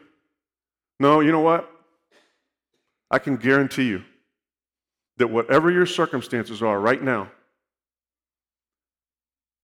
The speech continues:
they're for the purpose that the power of God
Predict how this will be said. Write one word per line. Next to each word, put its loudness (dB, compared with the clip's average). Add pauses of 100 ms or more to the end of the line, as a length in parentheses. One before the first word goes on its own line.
(1600)
they're 6
for 0
the 0
purpose 0 (1160)
that -4
the -8
power 4
of -2
God 2